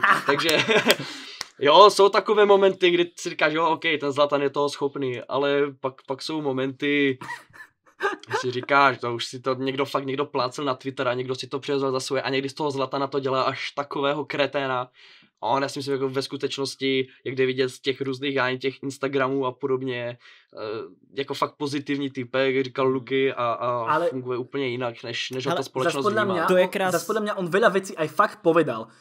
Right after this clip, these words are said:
Speaker 3: pretože ja som si to zisťoval, on fakt veľa
Speaker 2: Mhm.
Speaker 3: vecí povedal. Ale treba rozlišovať, že keď to čítaš na
Speaker 1: Jasne.
Speaker 3: internete, ako je to napísané, povieš si, "Bože, že to je arogant, proste hnusák, proste, že otras." Ale
Speaker 1: Aha,
Speaker 3: keď ho
Speaker 1: tak, tak.
Speaker 3: počuješ, ako on to rozpráva,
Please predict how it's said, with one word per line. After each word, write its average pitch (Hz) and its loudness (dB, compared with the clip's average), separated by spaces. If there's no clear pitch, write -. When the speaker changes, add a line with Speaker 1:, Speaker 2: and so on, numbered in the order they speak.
Speaker 3:
pretože 165 -2
ja 190 6
som 196 -4
si 190 -6
to 190 -2
zisťoval, 156 0
on 147 -4
fakt 170 -2
veľa 170 4
Speaker 2:
Mhm. 165 4
Speaker 3:
vecí 165 -8
povedal. 120 -2
Ale 151 2
treba 190 6
rozlišovať, 151 2
že 143 0
keď 175 2
to 208 4
čítaš 247 2
na 139 4
Speaker 1:
Jasne. 143 0
Speaker 3:
internete, 156 0
ako 143 -6
je 180 4
to 180 0
napísané, 139 0
povieš 156 2
si, 143 -4
"Bože, 170 2
že 131 -8
to 147 -4
je 139 0
arogant, 147 4
proste 127 -6
hnusák, 135 0
proste, 131 -6
že 135 0
otras." 160 2
Ale 165 6
Speaker 1:
Aha, - 0
Speaker 3:
keď 196 2
ho 196 6
Speaker 1:
tak, 196 -2
tak. - -8
Speaker 3:
počuješ, 202 6
ako 160 -4
on 175 0
to 160 2
rozpráva, 190 2